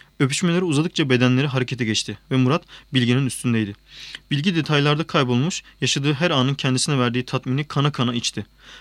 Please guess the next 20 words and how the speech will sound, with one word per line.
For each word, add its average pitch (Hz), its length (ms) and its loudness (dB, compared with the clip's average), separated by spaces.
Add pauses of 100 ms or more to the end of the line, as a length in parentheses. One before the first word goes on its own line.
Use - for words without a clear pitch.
(140)
Murat'ın 139 260 0
sertleşen 143 440 -2
erkekliği 131 500 -2 (300)
Bilge'nin 131 320 2
pantolonunun 127 580 -2
üzerinden 120 440 0
bile 120 100 -2
hissedilir 123 340 -4
hale 117 220 0
geldiğinde 110 480 0 (320)
Murat, 143 280 0 (240)
"İstiyor 156 320 0
musun?" 117 360 0
diye 110 140 0
sordu. 101 340 -4 (600)
Bilge 139 200 2
evet 165 260 2
anlamında 131 280 4
kafasını 143 360 0
salladığında 117 600 0